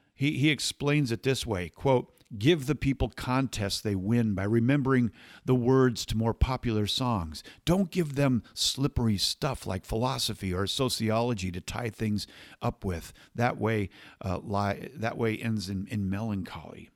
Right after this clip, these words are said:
he says. Now, Guy Montag is a book-burning fireman undergoing a crisis of faith, so to speak. His wife spends all day with her television,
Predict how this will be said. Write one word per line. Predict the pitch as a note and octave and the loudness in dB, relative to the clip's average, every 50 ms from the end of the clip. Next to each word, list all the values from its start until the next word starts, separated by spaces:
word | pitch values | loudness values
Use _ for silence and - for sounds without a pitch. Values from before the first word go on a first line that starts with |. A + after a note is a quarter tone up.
| _ _ | _ _
he | _ - F2+ E2+ | _ -16 -14 -12
says. | - - G2+ E2 A1 - - - - - _ _ _ _ _ _ _ - - - - - - - | -12 -10 -10 -10 -12 -10 -10 -10 -10 -10 _ _ _ _ _ _ _ -20 -20 -20 -20 -14 -4 0
Now, | A#2+ A#2+ B2+ | 2 4 4
Guy | B2 A#2 G2+ A2 B2+ D#3 E3 F3 | 4 2 2 2 4 4 6 4
Montag | E3+ D3 B2+ C#3+ E3 F#3+ G#3+ G#3 D#3 - G#2 E2+ D#2+ E2+ F2 F2+ - - _ - | 4 6 6 4 4 4 2 0 0 0 -2 0 0 -2 -4 -6 -10 -14 _ -4
is | - A#2+ G2+ | -4 -2 -2
a | A2 | 2
book-burning | F#2+ A#2+ D3+ D3 - - - A2+ G#2+ A2 A2+ A2+ | 4 4 4 4 2 2 2 4 4 4 2 2
fireman | - - - D#3+ E3 F3 E3 C3 F2 D#2 D2 D2 - - _ _ _ _ _ _ _ - | -2 -4 -6 -4 -2 0 0 0 0 -2 -4 -8 -8 -12 _ _ _ _ _ _ _ 2
undergoing | A#2+ B2 A#2 B2 A2 A2+ A2+ A#2+ A#2 A#2 G#2 - - - - - | 4 4 4 2 2 2 2 2 2 2 0 -2 -8 -18 -8 -8
a | C#3+ | -8
crisis | - - - - B2+ A2+ A2+ - - A#2 A2+ G2 - - | -8 -8 -4 -2 0 0 0 -2 -4 -6 -6 -6 -8 -8
of | - - G#2 | -8 -10 -12
faith, | - - - - C#3 C#3 A#2 - - - _ | -10 -6 0 0 2 2 2 -2 -4 -16 _
so | - - - G#2 G2 | -10 -4 -2 0 0
to | F#2+ F2+ | 0 -2
speak. | - - - G2 F2+ - - - _ _ | -4 -4 -2 -2 -2 -2 -6 -18 _ _
His | - A#2+ B2 G2 | 0 0 0 2
wife | G2 G#2+ C3 E3+ F#3+ D#3+ A2+ - - - - - - - | 2 2 2 4 4 4 2 0 -4 -14 -18 -20 -20 -12
spends | - - - - C#3+ C3+ B2 A2+ | -10 -8 0 2 4 4 4 4
all | A#2+ C3 D3 F3 | 4 4 4 4
day | F3+ D#3 C#3+ D#3 D3 C#3+ D3 D#3 | 2 2 0 0 2 2 0 0
with | D#3+ D3 C#3 B2 - | 0 2 0 0 2
her | A#2+ A#2+ | 0 -2
television, | A2 - - C3+ C3+ C3 A#2+ F#2+ F#2 G2 E2+ D#2+ G2 B2 C#3+ C#3+ | -2 -2 -4 -2 0 0 0 0 0 -2 -2 -2 -4 -4 -4 -6